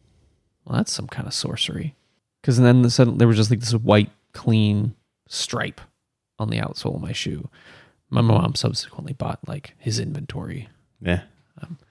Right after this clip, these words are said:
Speaker 1: but didn't clean the rest of those shoes.
Speaker 2: So the trick with this stuff is it's U V activated, so the reaction happens in the sun. Um,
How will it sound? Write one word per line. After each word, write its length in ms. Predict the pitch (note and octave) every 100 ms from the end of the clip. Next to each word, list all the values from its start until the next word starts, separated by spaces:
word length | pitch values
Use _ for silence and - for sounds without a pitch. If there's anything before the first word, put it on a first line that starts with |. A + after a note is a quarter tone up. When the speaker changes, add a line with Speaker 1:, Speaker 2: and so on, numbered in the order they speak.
| _ _ _ _ _ _ _ -
Speaker 1:
but 160 | - _ _ _ _ _ A#2+
didn't 300 | A#2+ - -
clean 240 | - -
the 80 | D3+
rest 300 | - - -
of 80 | - - - _ _ _ _ _
those 160 | - -
shoes. 300 | - - - - - _
Speaker 2:
So 120 | -
the 100 | A2+
trick 220 | - G#3 -
with 80 | A#3
this 160 | F3+
stuff 260 | - C#3 -
is 160 | F2+
it's 160 | F2+ -
U 100 | A#2+
V 180 | F#2+ F2
activated, 680 | D#2 - D2 C#2+ C2+ B1 -
so 380 | - E2 D#2+ - - - -
the 160 | G2
reaction 520 | E2+ F#2 G2+ G2 - F2
happens 840 | F2 E2 E2+ E2 D#2 C2 - - - -
in 160 | G2
the 80 | E2+
sun. 400 | - D2+ B1+ F2 - - -
Um, 560 | G2+ F#2 F2 E2 E2